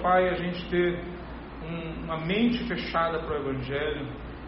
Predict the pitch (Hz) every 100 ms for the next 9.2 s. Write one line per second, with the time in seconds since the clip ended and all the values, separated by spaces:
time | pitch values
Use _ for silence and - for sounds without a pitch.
0 | 160 170 180 180 185 208 202 180 185 185
1 | 190 190 185 208 214 - 127 120 147 190
2 | 226 202 - 185 190 180 170 185 175 180
3 | 175 214 240 175 165 160 151 143 147 156
4 | 147 151 139 131 127 151 143 135 131 135
5 | 131 - - - - - - 175 190 185
6 | 175 190 214 208 165 160 160 151 - 180
7 | 180 196 214 208 196 175 185 190 147 123
8 | - - - - - - 165 147 170 185
9 | 175